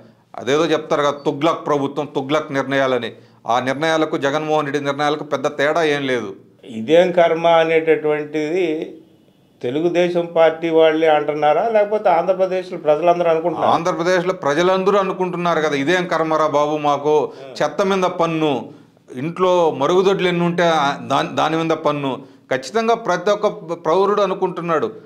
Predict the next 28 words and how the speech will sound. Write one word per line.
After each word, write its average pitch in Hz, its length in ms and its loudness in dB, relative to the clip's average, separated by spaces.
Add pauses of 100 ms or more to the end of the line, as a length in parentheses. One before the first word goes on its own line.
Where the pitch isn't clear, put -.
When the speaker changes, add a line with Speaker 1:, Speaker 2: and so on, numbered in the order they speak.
(180)
Speaker 1:
అదేవిధంగా 180 500 2
కరెంట్ 175 480 -2
ఛార్జీలు 151 520 -2 (100)
దేశంలో 175 500 0
ఏ 170 120 2
విధంగా 170 320 -2
లేకుండా 165 360 0
ఆంధ్రప్రదేశ్ 160 540 -2
రాష్ట్రంలో 139 460 -6 (460)
ఈ, 156 180 -6 (320)
ఇదన్నీ 226 480 -2
చూసి 226 200 -4
"ఇదేం 208 240 0
కర్మరా 185 460 0
మాకు, 151 600 0 (440)
మేము 165 520 0 (340)
చాలామంది 175 440 2
ప్రజలు 175 280 0
ఓట్లు 190 440 0
వేసిన 180 220 -2
వాళ్ళు 185 160 2
కూడా 165 360 0 (160)
ఇదేం 143 240 0
కర్మరా, 143 460 0
మేము 123 260 -4
ఎందుకు 143 260 -2
ఓట్లు 139 220 0
వేసినాంరా, 123 540 0